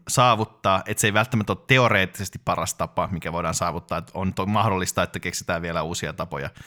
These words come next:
kauhoa vettä, mutta tota, et, et, et on olemassa tavallaan vähän niinku teoreettisella tasolla joku ultimaattinen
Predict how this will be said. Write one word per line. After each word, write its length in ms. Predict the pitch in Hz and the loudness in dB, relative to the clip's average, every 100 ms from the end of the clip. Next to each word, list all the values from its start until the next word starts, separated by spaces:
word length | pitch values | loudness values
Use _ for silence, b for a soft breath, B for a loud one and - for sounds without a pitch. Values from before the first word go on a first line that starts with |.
| B - | B -6
kauhoa 360 | 90 87 85 | -4 -4 -2
vettä, 340 | 95 - - - B B B - | -2 -2 -2 -2 B B B -6
mutta 400 | 104 98 - 95 | -4 -2 -4 -4
tota, 500 | 95 90 - 90 - - | -4 -4 0 -2 -2 -8
et, 300 | 95 - _ _ _ _ - | -12 -14 _ _ _ _ -8
et, 280 | 107 - - - | -8 -8 -12 -4
et 240 | 98 - - _ - | -4 -4 -16 _ 0
on 160 | 131 | 4
olemassa 380 | 139 131 117 - | 6 4 2 2
tavallaan 380 | 110 104 95 95 | 2 4 4 4
vähän 120 | 95 | 4
niinku 160 | 101 - | 0 0
teoreettisella 520 | 131 127 104 - 90 | 2 4 2 -2 -2
tasolla 320 | 95 - 90 | -2 0 0
joku 400 | 95 98 101 90 | 0 0 -2 -4
ultimaattinen 800 | 107 95 95 85 - 85 82 | -4 -2 0 -2 -2 -4 -2